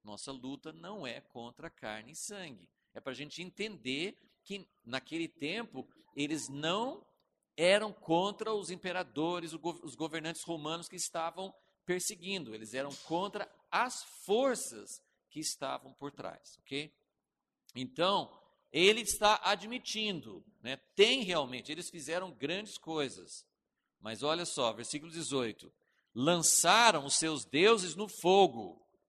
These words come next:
e os destruíram, pois não eram deuses, mas obra de mãos de homem, homens, madeira e pedra."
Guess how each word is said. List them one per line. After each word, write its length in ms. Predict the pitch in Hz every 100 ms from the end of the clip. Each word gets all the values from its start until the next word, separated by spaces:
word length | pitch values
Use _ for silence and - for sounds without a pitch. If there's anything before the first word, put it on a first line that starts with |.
| _ _ _ _ _ _ _
e 220 | 120 135 147 160
os 260 | 170 180
destruíram, 840 | 107 196 254 - 269 208 202 170
pois 440 | 151 - 202 190 143
não 760 | 156 175 226 294 349 349 - -
eram 500 | 226 285 302 294 277 156
deuses, 880 | 170 190 196 170 110 98 90 - - - _ _
mas 400 | 131 165 165 - -
obra 560 | 170 214 240 262 240 240
de 160 | 190
mãos 640 | 190 170 180 226 254 277 -
de 180 | 262
homem, 500 | 202 165 170 175 180 -
homens, 460 | 165 185 190 190 170
madeira 500 | 175 131 156 170 175
e 80 |
pedra." 680 | 170 170 160 151 110 104